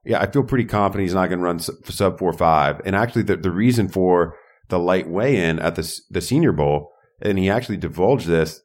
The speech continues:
um, upon interview, like, he literally has lost ten pounds just to run the forty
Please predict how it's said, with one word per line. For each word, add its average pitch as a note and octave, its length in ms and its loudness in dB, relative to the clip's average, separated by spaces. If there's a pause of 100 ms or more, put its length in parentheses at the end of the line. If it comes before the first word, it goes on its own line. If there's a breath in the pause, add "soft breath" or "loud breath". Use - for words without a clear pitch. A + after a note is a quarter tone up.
um, D#2 360 0
upon G2 260 -2
interview, D2+ 460 0 (500)
like, F2+ 120 -2
he B2 140 2
literally B2 600 2
has G2 220 -4
lost G2 280 2
ten G2 180 0
pounds F#2 340 0
just F#2 240 -2
to F#2+ 100 0
run D#2+ 240 0
the D#2 80 -2
forty D2+ 600 -6